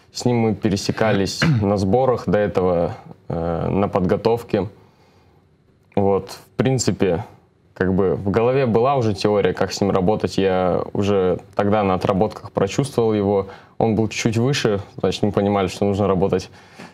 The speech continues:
первым номером, все время поджимать его. Но, конечно, как Альберт Генрихович сказал, психологически,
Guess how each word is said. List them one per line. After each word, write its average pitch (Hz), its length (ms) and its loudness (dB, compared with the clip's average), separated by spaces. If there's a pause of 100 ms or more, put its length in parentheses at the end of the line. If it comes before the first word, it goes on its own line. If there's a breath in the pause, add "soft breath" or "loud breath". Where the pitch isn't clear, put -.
(140)
первым 107 320 2
номером, 120 400 2
все 104 160 -6
время 101 240 0
поджимать 107 540 -2
его. 101 240 0 (600 loud breath)
Но, 110 260 2
конечно, 107 800 0 (380)
как - 180 -2
Альберт 113 280 0
Генрихович 117 720 0 (260)
сказал, 110 760 0 (260 loud breath)
психологически, 117 1160 0